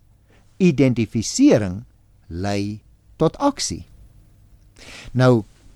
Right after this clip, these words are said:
waarby was die Filippense betrokke? Daai Christene daar in Filippi, waarby was hulle betrokke?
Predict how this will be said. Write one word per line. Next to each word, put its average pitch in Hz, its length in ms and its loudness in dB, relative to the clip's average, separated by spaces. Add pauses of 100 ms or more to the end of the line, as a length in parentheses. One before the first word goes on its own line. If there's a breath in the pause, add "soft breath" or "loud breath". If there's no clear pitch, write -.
(500)
waarby 175 520 2
was 254 200 2
die 196 60 -2
Filippense 160 540 0
betrokke? - 460 -10 (880)
Daai 131 260 2
Christene 139 500 -2
daar 92 220 -6
in 90 80 -10
Filippi, 80 460 -12
waarby 277 340 0
was 180 160 -2
hulle 113 160 -2
betrokke? 95 460 -8